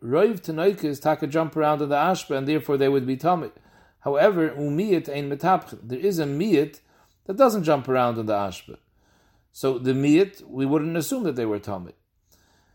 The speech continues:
Noisif to the miyat, we have another tzad to say why the isa shouldn't be tamei, because we have a chazak. The isa becheskes tahara imed, is this isa that was touched by the child was originally tar. So we have a cheskes tahara of the isa.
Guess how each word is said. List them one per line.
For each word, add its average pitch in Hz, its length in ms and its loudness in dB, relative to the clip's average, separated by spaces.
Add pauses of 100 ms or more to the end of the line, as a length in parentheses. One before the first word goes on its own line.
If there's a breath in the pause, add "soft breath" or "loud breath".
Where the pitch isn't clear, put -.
(460)
Noisif 160 640 2
to 156 80 -6
the 139 140 0
miyat, 160 580 -2
we 131 140 -6
have 147 180 2
another 165 320 0
tzad 165 400 -2
to 139 100 -8
say 139 320 0
why 135 280 2
the 123 100 0
isa 127 320 -4
shouldn't 120 320 -4
be 113 100 -6
tamei, 107 480 -6
because 127 360 -4
we 127 80 0
have 127 160 2
a 131 60 0
chazak. 147 520 -2 (100)
The 120 240 -4
isa 196 240 -4
becheskes 127 540 -4
tahara 147 320 2
imed, 175 260 -2
is 110 120 -10
this 139 200 -4
isa 185 280 -6
that 123 160 -2
was 117 120 -8
touched 156 300 -4
by 127 100 -4
the 123 120 -8
child 180 480 2 (500 soft breath)
was 131 180 0
originally 165 420 2
tar. 185 320 2 (140)
So - 200 -2
we 143 140 2
have 143 200 2
a 131 60 -2
cheskes 196 440 -2
tahara 156 380 2
of 131 260 -4
the 127 320 2
isa. 120 400 -6